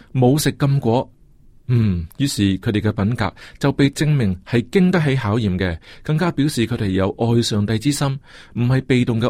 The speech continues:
愛，那係發自內心嘅愛啦。所以呢棵分別善惡樹喺伊甸園裏邊呢，產生好大嘅作用。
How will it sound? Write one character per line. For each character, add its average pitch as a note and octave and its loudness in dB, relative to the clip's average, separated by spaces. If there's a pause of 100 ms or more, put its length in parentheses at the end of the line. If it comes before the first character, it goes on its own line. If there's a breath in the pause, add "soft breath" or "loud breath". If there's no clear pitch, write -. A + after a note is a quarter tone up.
愛， G#2+ 0 (200 loud breath)
那 C#3 0
係 C3 0
發 C3 -2
自 - -6
內 G#2 0
心 C#3 -2
嘅 A#2 0 (120)
愛 F#2 0
啦。 E2+ -4 (840 soft breath)
所 - 2
以 E3 4
呢 D#3+ 0
棵 E3+ 0
分 D#3+ 0
別 C3+ 2
善 G#2 0
惡 A2 2
樹 G#2+ 0
喺 A2 2
伊 C#3 2
甸 C#3 2
園 F2 2
裏 F2+ 2
邊 G2+ 0
呢， A2+ -2 (400)
產 C#3 0
生 D#3+ 0
好 A#2 2
大 G#2+ 0
嘅 F#2+ 2
作 G#2+ -2
用。 F2+ -2